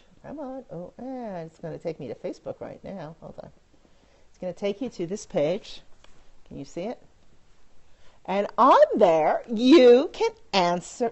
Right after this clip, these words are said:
ask me whatever question you'd like me to scope about. So, um, I will be back in New York soon, and, um, hopefully not talking about snow boots there. Hopefully the weather will be a little bit better. It's been pretty warm out there. And,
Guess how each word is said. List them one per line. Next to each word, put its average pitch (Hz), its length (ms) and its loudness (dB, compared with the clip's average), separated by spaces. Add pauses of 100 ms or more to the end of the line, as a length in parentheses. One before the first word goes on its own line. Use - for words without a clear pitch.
ask - 400 -6
me 190 280 -4
whatever 247 280 4
question 262 360 4
you'd 269 100 0
like 202 220 0
me 233 80 -2
to 302 80 -4
scope 539 280 4
about. 180 280 2 (260)
So, 226 640 6
um, 208 300 4
I 190 100 2
will 208 140 2
be 220 160 -4
back 185 280 2
in 185 80 -6
New 170 120 -6
York 233 280 2
soon, 277 560 2 (120)
and, 185 680 2
um, 170 220 2
hopefully 359 500 2
not 262 220 -2
talking 180 400 0
about 151 320 0
snow 156 240 -8
boots 139 300 -10
there. 135 220 -6
Hopefully 151 280 -10
the 131 100 -14
weather 147 200 -6
will 143 200 -8
be 151 80 -6
a 156 60 -6
little 170 180 -6
bit 156 160 -8
better. 160 240 -2
It's 180 140 -10
been 147 100 -12
pretty 143 220 -8
warm 139 240 -6
out 135 180 -12
there. 156 220 -2 (580)
And, 226 560 6